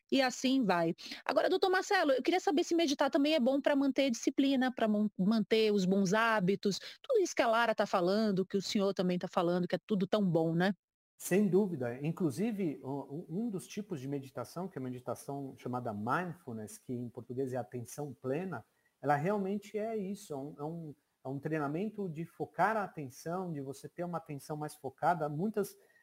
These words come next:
Speaker 2: muitas corporações, muitas empresas têm buscado o treinamento do, dos, dos colaboradores em mindfulness pra poder melhorar a sua performance no trabalho, porque você acaba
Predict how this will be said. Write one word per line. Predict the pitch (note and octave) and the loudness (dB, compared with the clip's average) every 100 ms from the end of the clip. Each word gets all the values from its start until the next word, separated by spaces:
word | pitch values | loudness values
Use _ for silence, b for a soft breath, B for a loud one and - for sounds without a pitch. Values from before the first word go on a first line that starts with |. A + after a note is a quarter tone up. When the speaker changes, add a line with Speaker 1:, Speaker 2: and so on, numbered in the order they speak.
| b | b
Speaker 2:
muitas | F#3+ G#3+ G#3+ | -2 -2 -2
corporações, | G3+ F#3+ E3+ D#3 - E3+ | -2 -2 -2 -4 -4 -6
muitas | G#3 G#3+ F3 | -4 -6 -6
empresas | E3+ - E3+ A3 F3 | -6 -4 -2 -2 -4
têm | - F#3 | -8 -8
buscado | E3 D#3 - F3+ A3 F3 - _ _ | -6 -10 -2 -2 0 -6 -8 _ _
o | C#3 | -8
treinamento | - E3+ D#3+ C#3 D#3+ G3 F3 | -2 -2 0 -2 -4 -6 -6
do, | D3 | -6
dos, | D3 C3+ C#3 - _ _ | -6 -6 -6 -10 _ _
dos | C3 C3+ - | -12 -10 -10
colaboradores | - D3+ D3 C#3 C3 B2 D3+ D#3 B2+ | 0 4 6 4 2 2 0 -2 -6
em | C3+ | -10
mindfulness | B2 A#2+ F3 G3 - C#3 | -8 -8 -8 -10 -12 -16
pra | - C#3+ | -12 -14
poder | - C3+ C#3+ | -8 -6 -4
melhorar | C#3 C3 C3+ D3+ - b b | -2 0 0 0 -4 b b
a | B2 | -14
sua | - D3 | -10 -12
performance | - D3+ - C#3+ D#3 E3+ - C#3 | -10 -14 -8 -2 -2 -4 -12 -14
no | |
trabalho, | C3+ B2 B2 E3+ | -10 -6 -4 -4
porque | E3 C#3+ | -6 -12
você | C3 - | -14 -14
acaba | C3 - D3+ D#3 | -10 -4 -2 -2